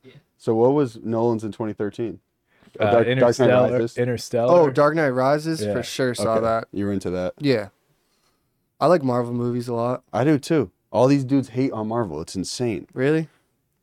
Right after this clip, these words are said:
Speaker 2: Bro, like, have you seen the effects in a Marvel movie?
Speaker 4: Yeah, I mean, I don't love all of them. Like, Doctor Strange I saw just, like, out of context, and I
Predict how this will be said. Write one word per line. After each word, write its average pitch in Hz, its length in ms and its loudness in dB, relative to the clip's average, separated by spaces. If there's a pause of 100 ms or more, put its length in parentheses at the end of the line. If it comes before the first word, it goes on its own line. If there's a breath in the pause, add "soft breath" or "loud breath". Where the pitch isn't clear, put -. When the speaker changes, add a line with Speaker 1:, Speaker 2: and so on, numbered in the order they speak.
(140)
Speaker 2:
Bro, 139 180 6
like, 104 160 0
have 113 140 0
you 127 80 0
seen 147 200 2
the 131 80 6
effects 120 360 0
in 127 80 0
a 110 60 -2
Marvel 107 320 -2
movie? 143 380 0 (760)
Speaker 4:
Yeah, 165 200 6
I 135 80 4
mean, 139 120 2
I 135 80 0
don't 151 180 0
love 127 220 0
all 117 240 2
of 110 40 -8
them. 113 120 -10
Like, 113 180 -8
Doctor 135 320 -4
Strange 120 400 -8
I 131 80 -2
saw 135 340 2
just, 127 180 -8
like, 120 140 -6
out 120 160 -4
of 120 60 -8
context, 131 640 -6
and 123 80 -12
I 113 140 -8